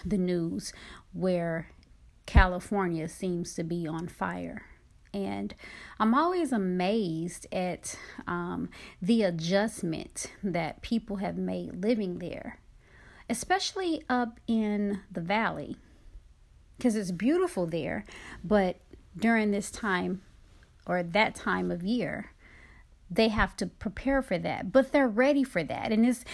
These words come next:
for people that don't live there, it's sometimes hard for us to grasp that. We're like, "Oh, California's on fire. They just need to move. They just need to leave."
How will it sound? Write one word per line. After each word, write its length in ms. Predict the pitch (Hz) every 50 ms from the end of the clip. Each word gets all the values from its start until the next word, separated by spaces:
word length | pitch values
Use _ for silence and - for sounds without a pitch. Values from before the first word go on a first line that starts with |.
| - - -
for 160 | - - 226
people 440 | 220 - - - 370 - 392 359 277
that 200 | 269 233 208 185
don't 280 | 226 220 220 202 175
live 340 | 175 180 214 254 262 233 196
there, 380 | 185 180 175 175 175 180 190 190 - - - - - -
it's 160 | - 226 185
sometimes 560 | - - 294 294 285 285 254 240 226 214 196 -
hard 320 | - 247 226 220 208 208
for 180 | - 196 - -
us 180 | 208 202 185 -
to 120 | - 175
grasp 440 | 165 196 202 214 208 185 180 - -
that. 180 | 175 - -
We're 80 | - 233
like, 220 | 247 220 208 208 -
"Oh, 340 | 415 440 370 226 165 160 151 -
California's 600 | - - 302 330 320 - 330 339 339 320 311 277
on 140 | 294 285 285
fire. 280 | - 320 269 175 156 170
They 100 | 233 320
just 200 | 330 302 277 262
need 120 | 262 247
to 60 | 214
move. 380 | 202 226 262 240 160 135 131 127
They 120 | 220 285
just 160 | 285 311 254
need 160 | 226 226 202 170
to 80 | 180
leave." 380 | 175 175 190 180 - - -